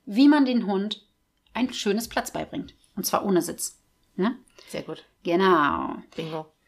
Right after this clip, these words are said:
Speaker 1: Yes. Ähm, also, wenn wir Leinführigkeit üben, läuft er nach dem Belohnen oft nach vorne. Ähm, also ist jetzt nicht Thema Sitz und Platz, ne?
Speaker 2: Mhm.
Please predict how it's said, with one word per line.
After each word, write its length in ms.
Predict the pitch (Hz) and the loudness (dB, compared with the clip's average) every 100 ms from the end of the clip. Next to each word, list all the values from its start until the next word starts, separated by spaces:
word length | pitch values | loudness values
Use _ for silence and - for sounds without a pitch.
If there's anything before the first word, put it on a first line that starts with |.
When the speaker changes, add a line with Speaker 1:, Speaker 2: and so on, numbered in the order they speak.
| - | -8
Speaker 1:
Yes. 600 | 302 180 - - - - | -4 -2 -2 -4 -6 -2
Ähm, 840 | 247 277 294 294 294 294 294 294 - _ _ _ _ _ _ - - - _ | 4 6 8 8 8 8 8 4 -2 _ _ _ _ _ _ -20 -20 -20 _
also, 540 | - 208 208 175 156 160 | 2 4 4 0 -2 2
wenn 240 | 247 285 | 6 6
wir 480 | 285 277 269 262 208 | 6 6 6 4 2
Leinführigkeit 720 | 214 269 349 294 277 269 262 | 0 2 0 -4 -4 0 0
üben, 340 | 269 247 254 220 | 0 0 2 2
läuft 440 | 208 240 269 - | 2 4 2 -2
er 120 | 208 | -4
nach 240 | 220 220 - | 0 -2 -2
dem 220 | 208 196 | -8 -6
Belohnen 580 | 180 185 214 214 214 - | -6 -4 -2 -2 -4 -6
oft 420 | - 190 - - - | -4 -4 -6 -18 -12
nach 540 | 185 180 180 196 - - | -4 0 0 -2 -8 -16
vorne. 720 | - - 262 277 208 143 - - - - - - | -16 2 6 8 6 0 -6 -16 -16 -14 -10 -2
Ähm, 800 | 240 254 254 254 262 262 269 - _ - - - | 2 4 4 4 2 2 0 -4 _ -20 -12 -2
also 180 | 202 | 0
ist 140 | 190 - | 0 -2
jetzt 180 | 190 202 | -2 -2
nicht 220 | 185 - - _ | -4 -6 -10 _
Thema 420 | - 190 180 165 - | -4 0 0 0 -2
Sitz 220 | 180 - | -8 -10
und 100 | - | -14
Platz, 360 | - 311 - - | -4 -2 -2 0
ne? 100 | 254 | 0
Speaker 2:
Mhm. 240 | 202 226 | 2 0